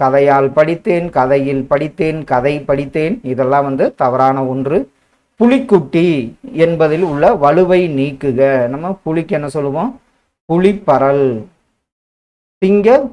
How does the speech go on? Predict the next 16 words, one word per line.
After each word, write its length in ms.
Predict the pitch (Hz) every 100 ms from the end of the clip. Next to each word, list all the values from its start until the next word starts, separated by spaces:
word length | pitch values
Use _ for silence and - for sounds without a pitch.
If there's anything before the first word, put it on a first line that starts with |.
| -
குருளைன்னு 500 | 151 151 151 143 139
தான் 140 | 139 127
சொல்லுவோம், 320 | 123 120 117 147
புலி 240 | 143 151 143
குருளைன்னு 420 | 131 135 131 131
சொல்ல 140 | 127 127
மாட்டோம். 260 | 123 156 165 135
இதுல 220 | 131 123 -
புலிப்பரல் 640 | 170 202 160 135 147 151 127 127
என்பது 340 | 123 127 147 359 - _ _ _ _
சரியான 380 | 135 131 135 135 147 247 - _ _ _ _ _ _ _ _ _ _ _ 165
மரபு 260 | 147 147 151
பிழையற்ற 440 | 143 139 135 139 185 147
வாக்கியம். 500 | 127 131 143 135 233 - _ _ - 160
மரபு 320 | 196 226 190 190
பிழையற்ற 500 | 165 190 190 185 185